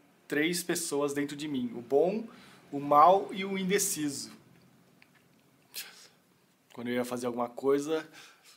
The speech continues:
eu consultava eles, e aí eu via o lado bom, o lado mal e o in-, lado que era indeciso. Pois é. E de um tempo pra cá ele sumiu, só ficou indeciso.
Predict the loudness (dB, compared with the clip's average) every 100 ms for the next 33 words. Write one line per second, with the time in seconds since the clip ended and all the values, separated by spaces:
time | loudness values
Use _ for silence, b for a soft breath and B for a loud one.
0 | _ -14 -14 -18 _ _ _ _ _ _
1 | _ _ -18 -8 -8 -6 2 2 2 -4
2 | -8 -20 -14 -6 -6 -6 -8 -10 _ -8
3 | -6 -6 -8 -12 -14 -18 _ -12 -8 -8
4 | -6 0 2 2 2 2 2 -2 2 2
5 | 0 -4 -6 -6 -8 0 2 2 -2 -18
6 | _ B B B B -20 -20 -18 -14 -14
7 | -14 -18 -20 _ _ _ _ _ _ _
8 | _ _ -8 -6 -4 -4 -6 -8 -10 -12
9 | -14 -20 _ _ _ _ _ _ _ _
10 | -18 -16 -12 -14 -16 _ _ _ -20 B
11 | B B B _ _ _ _ _ b b
12 | b b b b _ -20 -18 -16 -12 -12
13 | -8 -10 -4 -2 -2 -4 -8 -6 -6 -6
14 | -6 -6 -2 0 2 2 0 -4 -6 -8
15 | -12